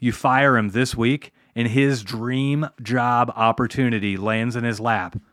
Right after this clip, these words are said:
three days later. But if you didn't fire him this week and you drug him on for another three weeks and then fired him, now he missed a lifetime opportunity. So guy told me that,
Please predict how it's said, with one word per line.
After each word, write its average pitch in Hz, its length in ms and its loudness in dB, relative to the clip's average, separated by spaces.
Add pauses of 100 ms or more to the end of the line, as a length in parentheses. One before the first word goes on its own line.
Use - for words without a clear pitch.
(160)
three 123 200 2
days 107 200 0
later. 95 340 -6 (1000)
But 139 380 2 (680)
if 123 140 0
you 135 120 0
didn't 226 360 2
fire 135 340 4
him 113 100 0
this 110 220 -2
week 101 320 -4
and 120 100 -2
you 113 60 0
drug 151 280 2
him 170 100 2
on 156 180 4
for 147 140 0
another 147 240 2
three 185 240 2
weeks 101 320 0
and 117 180 -2
then 214 200 2
fired 113 400 2
him, 98 200 -6 (300)
now 147 280 2
he 151 140 0
missed 135 440 0
a 120 80 -6
lifetime 120 520 0
opportunity. 101 640 -8 (760)
So 113 380 2 (1400)
guy 143 160 2
told 160 220 2
me 156 80 2
that, 151 360 2